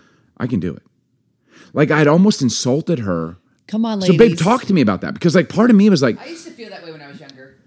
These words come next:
Speaker 1: Really?
Speaker 3: Now I'm
Speaker 1: Yeah,
Speaker 3: like,
Speaker 1: she
Speaker 3: "Please take it. My bad."
Speaker 1: Yeah, yeah, yeah. She is. She was, like, nineteen. She's nineteen.
Speaker 2: I think
Speaker 1: And she's great. She loves me.
Speaker 2: I
Speaker 1: She
Speaker 2: think a lot, there, there is a level of insecurity that women deal with that I think years and years ago we never dealt with because of social media.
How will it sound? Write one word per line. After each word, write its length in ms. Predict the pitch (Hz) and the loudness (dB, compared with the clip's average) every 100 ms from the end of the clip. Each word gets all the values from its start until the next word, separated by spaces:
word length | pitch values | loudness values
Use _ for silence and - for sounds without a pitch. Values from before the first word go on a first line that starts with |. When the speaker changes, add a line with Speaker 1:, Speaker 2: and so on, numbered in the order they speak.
| - | -2
Speaker 1:
Really? 280 | 139 170 | 0 2
Speaker 3:
Now 200 | 175 240 240 | 0 -6 0
I'm 80 | |
Speaker 1:
Yeah, 60 | 185 | 2
Speaker 3:
like, 60 | 160 | 2
Speaker 1:
she 140 | 165 | -2
Speaker 3:
"Please 120 | - - | -10 -12
take 220 | 208 - | -14 -14
it. 160 | - | -18
My 100 | 190 | -18
bad." 140 | 185 - | -6 2
Speaker 1:
Yeah, 80 | 135 | 4
yeah, 240 | 120 82 | 4 2
yeah. 240 | 92 127 | -2 -4
She 260 | 101 - 208 | -2 4 6
is. 200 | 143 117 - | 6 2 -4
She 180 | - 175 | -2 0
was, 120 | 135 | 0
like, 140 | 117 | 0
nineteen. 520 | 98 92 80 80 71 | -2 -4 -6 -10 -12
She's 220 | - 135 110 | -8 -6 -4
nineteen. 220 | 104 277 | -2 -2
Speaker 2:
I 40 | |
think 200 | 320 359 | -2 0
Speaker 1:
And 200 | 208 208 | 2 2
she's 240 | - 247 165 | 2 2 4
great. 260 | 196 123 | 2 0
She 100 | 101 | 0
loves 160 | 160 139 | 0 0
me. 80 | 107 | 0
Speaker 2:
I 120 | 233 302 | 0 -2
Speaker 1:
She 40 | |
Speaker 2:
think 220 | - 359 | -2 -2
a 60 | 311 | -2
lot, 380 | 262 240 226 196 | -2 -4 -6 -4
there, 200 | 262 220 | -6 -4
there 240 | 262 349 | -4 -4
is 80 | 339 | -4
a 60 | 262 | -4
level 320 | 226 226 226 | -2 -2 -4
of 80 | 202 | -4
insecurity 800 | 202 - 185 - 180 175 196 | -6 -8 -12 -10 -10 -8 -10
that 200 | 196 165 | -10 -10
women 300 | 175 180 180 | -8 -6 -6
deal 260 | 165 165 165 | -6 -8 -8
with 240 | 180 180 | -8 -10
that 180 | - 160 - | -10 -10 -8
I 100 | 190 | -8
think 320 | - 165 - | -6 -8 -10
years 500 | 180 170 180 190 180 | -12 -8 -4 -2 -2
and 80 | 170 | -4
years 180 | 165 165 | -6 -8
ago 320 | 156 156 151 | -8 -8 -6
we 200 | 160 175 | -6 -6
never 280 | 160 151 151 | -6 -8 -12
dealt 300 | 156 135 160 | -12 -14 -10
with 260 | 165 165 | -12 -12
because 400 | - 165 180 165 | -14 -12 -10 -10
of 100 | 156 | -10
social 360 | 143 139 - 135 | -12 -12 -12 -14
media. 360 | 120 - - | -14 -16 -18